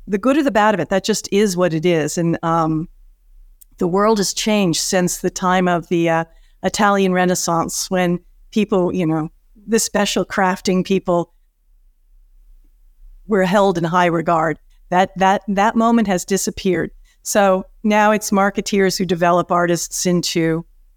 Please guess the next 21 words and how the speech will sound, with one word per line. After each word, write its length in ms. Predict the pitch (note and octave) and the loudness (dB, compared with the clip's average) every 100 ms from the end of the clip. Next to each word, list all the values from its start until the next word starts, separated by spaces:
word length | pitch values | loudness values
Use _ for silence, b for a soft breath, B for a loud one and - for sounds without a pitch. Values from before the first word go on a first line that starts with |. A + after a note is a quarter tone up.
| _ _ _ - - - - | _ _ _ -20 -20 -20 -10
what 240 | F#3+ F#3 G#3+ | 0 0 2
we 160 | G3 | 2
know 280 | F3+ E3+ E3 | 4 2 2
as 200 | E3+ E3 | 0 -4
the 120 | F3 | -6
great 280 | E3 E3+ E3 | -4 -2 0
artists. 560 | E3+ D#3+ D#3+ - - - _ _ _ | 0 0 -4 -6 -12 -20 _ _ _
And, 500 | F#3 F3+ F3+ F3 F3+ - | -2 0 2 0 -2 -2
and, 300 | F#3 F#3 F#3+ | -2 0 0
and 160 | A#3 A#3+ | 2 4
you 80 | B3 | 4
know 140 | B3 | 4
what? 240 | B3 C4 - | 2 0 0
That 180 | G#3 G3 | 0 2
might 200 | G3 F#3+ | 2 0
have 60 | |
been 160 | F3+ F#3 | 0 0
even 220 | F3+ F3 | 0 0
happening 420 | E3 E3+ - E3+ | 0 -2 -2 -2
back 220 | D#3+ D#3 - | 0 -2 -2
then, 240 | E3 D3+ | -4 -4